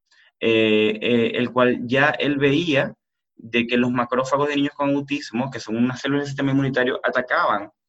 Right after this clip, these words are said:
eh, tejido cerebral, ¿ok? Ya con un pequeño ensayo que, que se hace para el año ochenta y tres, fue la primera luz de ver, eh, eh, este tipo de situaciones,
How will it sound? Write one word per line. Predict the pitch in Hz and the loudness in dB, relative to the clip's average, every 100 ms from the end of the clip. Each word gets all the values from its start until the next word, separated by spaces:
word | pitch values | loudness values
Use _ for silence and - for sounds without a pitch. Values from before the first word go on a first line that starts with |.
| - - _ | -20 -20 _
eh, | 117 123 | 2 2
tejido | - 120 123 127 | 2 0 0 0
cerebral, | 117 101 101 87 80 - _ _ | -2 -2 0 -2 -4 -12 _ _
¿ok? | - 95 151 220 214 _ _ _ _ _ - | -8 -2 -2 -4 -12 _ _ _ _ _ -6
Ya | 123 120 127 | 2 4 4
con | 147 | 4
un | 143 139 | 6 6
pequeño | 139 143 147 | 6 4 2
ensayo | 151 147 165 143 165 240 - - - - _ | 2 4 4 6 4 -4 -8 -20 -20 -20 _
que, | 117 117 | 0 0
que | 120 | 0
se | 117 123 | 0 6
hace | 120 135 - 165 | 6 6 2 0
para | 131 117 | 4 4
el | 117 | 4
año | 131 | 2
ochenta | 135 147 139 139 | 0 0 2 0
y | 139 | 0
tres, | 147 151 - - _ _ _ | -2 -2 -6 -20 _ _ _
fue | - 143 147 - | 0 4 4 2
la | - 143 | -2 -2
primera | 139 139 143 135 | 0 2 2 2
luz | 143 156 160 - _ | 2 0 -2 -6 _
de | 120 123 | -4 -2
ver, | 120 131 135 139 _ _ _ _ _ _ - | 0 -2 -4 -8 _ _ _ _ _ _ -4
eh, | 123 120 117 117 117 - 117 | -2 0 0 -2 -4 -8 -8
eh, | - 113 - | -4 -4 -4
este | 120 131 | -6 -6
tipo | 131 135 | -6 -6
de | |
situaciones, | 139 147 143 147 113 120 | -6 -8 -4 -2 -2 -4